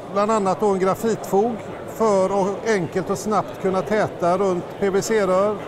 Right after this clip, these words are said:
och diverse genomföringar i brandcellsgränser. Enkelt sätt att göra det på. Och vi har också då andra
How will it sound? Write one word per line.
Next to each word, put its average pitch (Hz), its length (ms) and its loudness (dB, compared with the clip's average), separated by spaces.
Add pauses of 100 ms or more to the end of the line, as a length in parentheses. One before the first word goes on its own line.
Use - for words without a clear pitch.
(720)
och 180 80 -2
diverse 202 320 2
genomföringar 190 760 2
i 185 180 4
brandcellsgränser. 180 920 0 (840)
Enkelt 220 340 2
sätt 226 320 0
att 208 200 4
göra 202 200 2
det 202 120 2
på. 214 300 2 (760)
Och 196 160 -2 (500)
vi 196 80 0
har 208 340 2
också 196 280 -2
då 196 160 2
andra 175 400 2